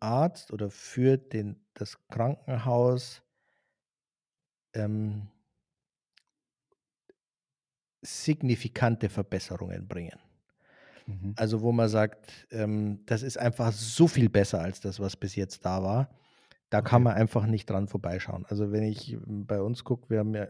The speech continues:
Speaker 1: bei diesen langen Gefäßverschlüssen am Oberschenkel irgendwann kaum noch Stents, äh, oder deutlich reduziert Stents eingebaut und das aufdilatiert, weil wir eben gesehen haben,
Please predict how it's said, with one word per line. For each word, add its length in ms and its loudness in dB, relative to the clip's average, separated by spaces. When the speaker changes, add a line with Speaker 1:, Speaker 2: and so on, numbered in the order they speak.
Speaker 1:
bei 220 0
diesen 220 -2
langen 360 0
Gefäßverschlüssen 840 -2
am 80 -4
Oberschenkel 580 -2
irgendwann 500 4
kaum 280 2
noch 160 4
Stents, 440 -2
äh, 240 0
oder 320 -2
deutlich 400 -4
reduziert 500 -2
Stents 340 0
eingebaut 640 0
und 180 -6
das 100 -8
aufdilatiert, 840 -2
weil 220 0
wir 140 0
eben 220 -2
gesehen 440 -4
haben, 300 -2